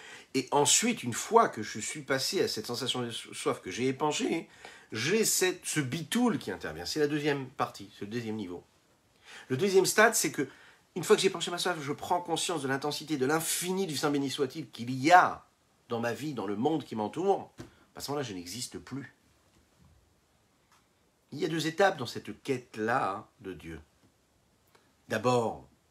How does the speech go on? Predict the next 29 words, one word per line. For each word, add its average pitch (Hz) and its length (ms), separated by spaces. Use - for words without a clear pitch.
ressentir 95 480
qu'on 90 120
a 82 60
un 80 80
manque, 123 320
être 110 120
conscient - 460
qu'on 95 120
doit 98 280
avoir 95 240
un 104 60
manque. 196 280
Ensuite, 143 500
avoir 101 240
ce 110 100
manque-là. 95 520
Ensuite, 180 580
tout 175 120
faire 170 260
pour 135 120
épancher 120 400
ce 107 140
manque. 143 340
Et 165 100
ensuite, 180 380
une 156 100
fois 220 240
qu'on 151 180
a 175 100